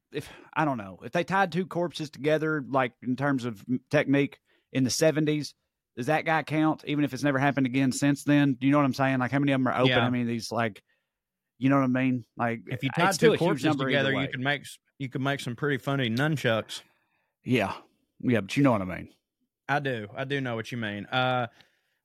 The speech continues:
Speaker 2: <laughs> subject line, "Corey is the man. Unless you don't read this, then you're a liberal bitch."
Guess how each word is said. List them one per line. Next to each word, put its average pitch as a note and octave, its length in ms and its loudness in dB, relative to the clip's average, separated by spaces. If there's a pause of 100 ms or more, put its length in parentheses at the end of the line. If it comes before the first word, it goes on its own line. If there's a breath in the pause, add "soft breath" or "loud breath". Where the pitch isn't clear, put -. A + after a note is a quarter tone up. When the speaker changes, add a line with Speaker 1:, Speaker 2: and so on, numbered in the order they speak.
Speaker 2:
<laughs> - 300 -4
subject F#3 560 -2
line, B2+ 400 -2 (240 soft breath)
"Corey C4 440 2
is G3 280 0
the E3+ 100 0
man. D#3+ 600 0
Unless D#3 460 0
you F3 120 -2
don't E3+ 260 0
read D#3+ 320 -2
this, A#2 360 -2
then F3 360 0
you're E3+ 200 4
a D3 80 0
liberal E3+ 500 0
bitch." C3+ 560 -2